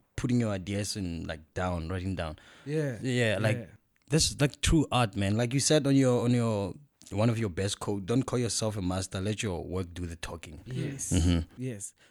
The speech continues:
Speaker 2: We have many people out there that will come up to me and, like, "Yo, you slew, right?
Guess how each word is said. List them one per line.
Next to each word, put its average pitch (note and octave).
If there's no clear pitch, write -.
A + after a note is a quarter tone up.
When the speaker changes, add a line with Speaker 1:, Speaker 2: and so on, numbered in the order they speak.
Speaker 2:
We C3+
have D3+
many E3
people D3+
out C3+
there B2
that B2
will A#2
come C#3+
up C3+
to -
me A2+
and, G2
like, G2
"Yo, F#3
you F3
slew, F#3
right? D#3